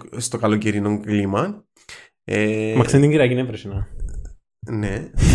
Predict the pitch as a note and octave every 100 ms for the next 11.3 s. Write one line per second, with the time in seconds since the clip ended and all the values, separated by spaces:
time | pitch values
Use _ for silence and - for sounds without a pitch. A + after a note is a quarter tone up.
0 | - - - - - - F#3 - - -
1 | G#3 E3+ - C#3+ C#3 E3 E3 A2 C3 F#3+
2 | G#3 F#3+ - - _ - - F#3+ F#3 F#3+
3 | F3+ F3+ C3+ A#2+ C3+ B2+ A2+ G2 F#2 -
4 | - _ _ _ _ _ _ _ - G2
5 | B2 A#2 A2+ - A#2 A#2 A#2 - A2+ A2
6 | A#2 A#2+ C3+ C#3 C#3 A2 - - - -
7 | - - _ - A2 A#2 A2+ G#2+ G#2+ -
8 | - A#2+ D3+ E3 C#3+ D3 C#3 C3 _ _
9 | _ - A#2+ B2+ A#2 A2+ A2 A2 - G#2+
10 | - - - - A2 A2 - - A#2 G#2+
11 | G#2+ B2+